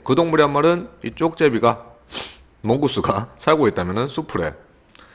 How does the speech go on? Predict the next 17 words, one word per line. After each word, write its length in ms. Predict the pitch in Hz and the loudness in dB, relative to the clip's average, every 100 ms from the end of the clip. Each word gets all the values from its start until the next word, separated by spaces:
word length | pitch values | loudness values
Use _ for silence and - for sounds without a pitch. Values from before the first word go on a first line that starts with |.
| - - - - - - | -20 -20 -20 -20 -20 -2
자, 420 | 127 117 107 98 | 4 6 6 4
most 500 | 95 151 202 - 180 | 0 2 2 2 4
do, 360 | 139 113 87 78 | 8 8 6 -2
대부분의 600 | - 131 160 175 175 127 | 6 6 6 2 2 4
애들은, 260 | 101 127 135 | 4 2 0
이게 120 | 143 | -2
주어예요. 480 | - 127 120 90 107 92 _ _ - | -2 0 2 0 -4 -14 _ _ -2
대부분의 680 | 120 120 127 160 185 233 - - - | -2 -2 -2 2 0 -2 -14 -20 -10
이 100 | 110 | -6
몽고스들은 760 | 110 139 151 92 123 120 85 71 - - | -4 -2 -4 0 2 2 0 -10 -14 -4
have 180 | 127 101 | 0 4
red, 280 | 107 92 87 | 4 2 2
빨간색의 840 | 131 139 135 113 110 127 160 180 - - _ | 2 2 0 -2 0 2 0 -2 -12 -20 _
눈을 220 | 107 127 | -2 -2
가지고 320 | - 120 120 | 0 0 0
있지만, 380 | - 98 113 98 | -2 -2 0 0
비록, 520 | 104 104 92 139 185 | 0 2 2 0 -8